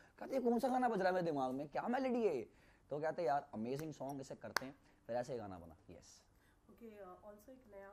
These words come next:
Speaker 2: concept हिप, अ,
Speaker 1: हिप हॉप,
Speaker 2: के
Speaker 1: यस,
Speaker 2: साथ में
Speaker 1: ये।
Speaker 2: आप आए हैं, तो इसके बारे में थोड़ा बहुत।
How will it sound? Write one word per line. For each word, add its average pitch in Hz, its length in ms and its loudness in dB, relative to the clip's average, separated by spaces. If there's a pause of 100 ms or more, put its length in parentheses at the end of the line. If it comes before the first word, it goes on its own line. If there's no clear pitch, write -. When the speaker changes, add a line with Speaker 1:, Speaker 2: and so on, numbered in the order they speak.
Speaker 2:
concept 190 580 -20
हिप, 208 340 -20 (260)
अ, 180 180 -16 (400)
Speaker 1:
हिप 190 220 4
हॉप, 113 200 4
Speaker 2:
के 131 160 -4
Speaker 1:
यस, 117 140 -4
Speaker 2:
साथ - 240 -14
में 196 140 -16
Speaker 1:
ये। 120 180 -4
Speaker 2:
आप - 220 -12
आए 170 180 -14
हैं, 180 180 -18
तो - 60 -18
इसके 277 280 -18
बारे 214 200 -14
में 180 120 -16
थोड़ा 156 180 -18
बहुत। - 200 -20